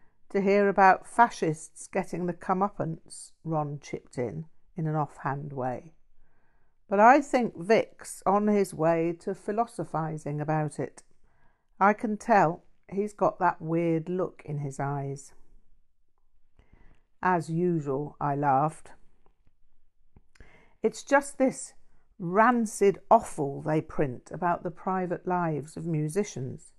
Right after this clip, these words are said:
I really don't need to know about it."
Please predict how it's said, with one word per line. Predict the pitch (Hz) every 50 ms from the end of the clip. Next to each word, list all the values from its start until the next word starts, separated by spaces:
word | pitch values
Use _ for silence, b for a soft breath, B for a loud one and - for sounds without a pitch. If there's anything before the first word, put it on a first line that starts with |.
| - _ - - - _ - - - - - - - _ _ _ _ - _ _ _ _ -
I | - - -
really | 233 247 285 320 320 247 175 165
don't | 165 - 202 180 180 196 196 - - -
need | 170 180 185 170 156 147 143 151 -
to | - 196
know | 196 202 240 277 240
about | 165 139 - 123 123 120 143 - -
it." | - - - -